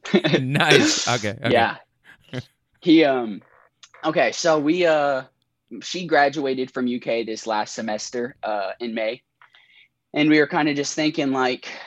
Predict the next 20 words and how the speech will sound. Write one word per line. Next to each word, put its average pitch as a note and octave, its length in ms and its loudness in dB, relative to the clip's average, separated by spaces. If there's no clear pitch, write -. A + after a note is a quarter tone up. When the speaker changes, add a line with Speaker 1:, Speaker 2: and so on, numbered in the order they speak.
Speaker 1:
like, C3 160 -14
"What B2+ 120 0
do B2+ 80 0
we C3+ 100 0
wanna B2+ 200 0
do?" B2 240 0
Like, G#2 200 -2
last, B2 300 2
so B2+ 320 2
the A#2+ 140 -4
summer E3 300 0
before, B2+ 500 -2
I'll A2 80 0
start, A#2 320 -4
I'll A2 100 -4
start G#2+ 200 -8
off G2+ 160 -8
by G2+ 80 -10
saying G#2 280 -14
this. - 380 -8